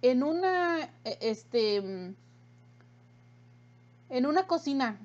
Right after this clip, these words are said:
como esta, en esta condición, les va a tomar seis horas limpiarla a dos personas,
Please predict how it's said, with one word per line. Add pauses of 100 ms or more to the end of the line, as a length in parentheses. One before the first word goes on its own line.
como
esta, (420)
en
esta
condición, (1400)
les
va
a
tomar
seis
horas (540)
limpiarla
a
dos
personas,